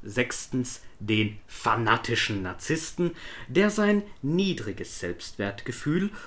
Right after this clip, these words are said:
und die reale Bedeutungslosigkeit durch Omnipotenzwahn, also so ein Superman-Komplex, zeigt und sogar, ja, paranoide Züge annehmen kann.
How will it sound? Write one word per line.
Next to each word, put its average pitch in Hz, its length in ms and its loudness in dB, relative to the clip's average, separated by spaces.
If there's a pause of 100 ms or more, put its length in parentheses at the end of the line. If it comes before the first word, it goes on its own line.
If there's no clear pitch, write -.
(160)
und 151 260 4
die 135 260 2
reale 131 600 4
Bedeutungslosigkeit 127 1500 2 (380)
durch 214 440 6 (260)
Omnipotenzwahn, 123 1400 2 (280)
also - 400 -2
so 131 240 6
ein 127 160 2
Superman-Komplex, 113 1300 -2 (340)
zeigt - 640 -2 (400)
und 196 160 6
sogar, 110 540 2
ja, 185 320 0
paranoide 180 880 4
Züge 110 680 0
annehmen 104 540 0
kann. - 280 -10